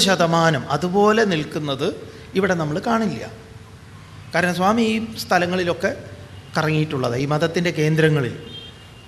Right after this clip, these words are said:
അവിടെയൊക്കെ നമ്മളത് കാണുന്നുണ്ട്. അവിടെയൊക്കെ എന്ന് പറഞ്ഞു കഴിഞ്ഞാൽ അവിടെ ഇപ്പൊ, ഉം, ഈ സ്ഥലങ്ങളിലൊന്നും പോകാൻ ആളുകൾ കുറവാണ്.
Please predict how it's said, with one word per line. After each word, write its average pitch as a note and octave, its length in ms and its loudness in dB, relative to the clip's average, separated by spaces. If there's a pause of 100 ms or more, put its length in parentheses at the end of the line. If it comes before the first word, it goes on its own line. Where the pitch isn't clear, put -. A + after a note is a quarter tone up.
(1200)
അവിടെയൊക്കെ C4 320 6
നമ്മളത് B3 320 2
കാണുന്നുണ്ട്. A#3 460 2 (2250)
അവിടെയൊക്കെ G3+ 340 2
എന്ന് B3+ 120 4
പറഞ്ഞു B3 200 4
കഴിഞ്ഞാൽ B3 220 2
അവിടെ A3+ 180 4
ഇപ്പൊ, G#3 120 0
ഉം, E3 640 -4 (120)
ഈ - 20 -2 (100)
സ്ഥലങ്ങളിലൊന്നും A3+ 600 2
പോകാൻ A3+ 200 4 (120)
ആളുകൾ A3+ 320 4
കുറവാണ്. E3 340 -2